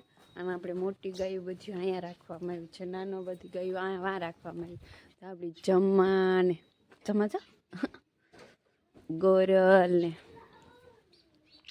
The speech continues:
ગૌરી અને આ બધા મોટા ને બધા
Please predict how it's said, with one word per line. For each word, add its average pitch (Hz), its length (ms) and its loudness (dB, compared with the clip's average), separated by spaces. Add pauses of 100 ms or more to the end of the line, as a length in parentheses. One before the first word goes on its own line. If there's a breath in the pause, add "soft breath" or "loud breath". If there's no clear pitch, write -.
(240)
ગૌરી 185 580 8 (440 loud breath)
અને 185 220 0
આ 180 100 -2
બધા 185 300 0
મોટા 185 340 6
ને 180 60 8
બધા 180 280 2